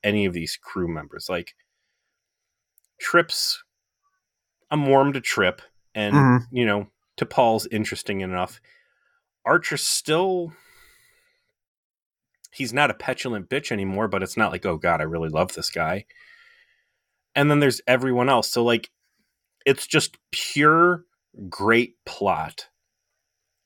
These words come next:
Speaker 1: Uh, and this thing is just tearing it up, man.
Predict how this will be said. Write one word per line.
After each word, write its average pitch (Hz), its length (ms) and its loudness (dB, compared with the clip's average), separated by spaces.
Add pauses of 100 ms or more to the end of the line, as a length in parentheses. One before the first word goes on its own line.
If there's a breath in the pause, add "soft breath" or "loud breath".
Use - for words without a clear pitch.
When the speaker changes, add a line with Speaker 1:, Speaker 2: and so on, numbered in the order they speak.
(120)
Speaker 1:
Uh, 92 360 4 (360)
and 104 160 2
this 156 140 4
thing 107 180 2
is 90 140 -4
just - 320 -12 (1200)
tearing 113 420 2
it 85 80 -2
up, 98 240 0
man. 90 260 -20